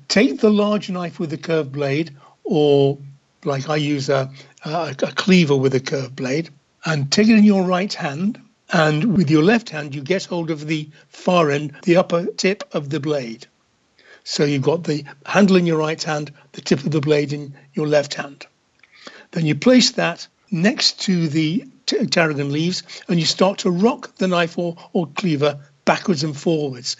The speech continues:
in a rocking motion. And you move it over and back across the pile of leaves two or three times, and this does a nice job of chopping them finely. Then scrape any bits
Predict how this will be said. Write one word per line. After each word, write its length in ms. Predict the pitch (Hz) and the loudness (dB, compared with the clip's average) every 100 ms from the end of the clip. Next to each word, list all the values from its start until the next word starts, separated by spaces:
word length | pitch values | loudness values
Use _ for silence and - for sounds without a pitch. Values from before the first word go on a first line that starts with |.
| _ | _
in 80 | 156 | -10
a 40 | |
rocking 420 | 147 170 - 151 139 | -2 -2 -2 -4 -6
motion. 360 | 131 - 110 - - - - | -6 -6 -8 -14 -18 -18 -8
And 160 | 151 | -2
you 80 | 151 | 4
move 260 | 160 233 190 | 6 8 6
it 120 | 156 - | 2 0
over 420 | 202 214 180 220 - | 0 2 0 -2 -2
and 180 | 196 170 | -4 -2
back 340 | 170 175 - - _ _ | -2 -4 -8 -16 _ _
across 460 | - - 220 202 - | -12 -2 0 0 -2
the 120 | 196 | -6
pile 300 | - 180 175 | -2 -2 -2
of 100 | 160 | -2
leaves 500 | 156 151 151 156 - _ | -6 -4 -6 -6 -10 _
two 180 | - 269 | 6 8
or 100 | 240 | 6
three 220 | - 202 | 4 0
times, 460 | - 170 147 135 165 | 0 -4 -4 -6 -4
and 80 | |
this 220 | 160 180 - | -2 -2 0
does 240 | 185 - | -2 -2
a 40 | |
nice 280 | 165 165 147 | -2 -2 -4
job 320 | 139 165 151 139 - - | -4 -2 -2 -6 -20 -16
of 160 | 156 143 | -16 -2
chopping 380 | 185 - 170 | 0 0 -2
them 160 | 147 139 | -2 -6
finely. 540 | 139 151 127 110 117 _ _ | -4 -4 -4 -6 -12 _ _
Then 300 | 165 151 147 | 4 4 0
scrape 580 | - - - 214 226 240 - _ _ _ _ - | -2 -2 2 4 4 4 -6 _ _ _ _ -2
any 220 | 202 208 | 2 2
bits 400 | 147 185 - | 2 0 0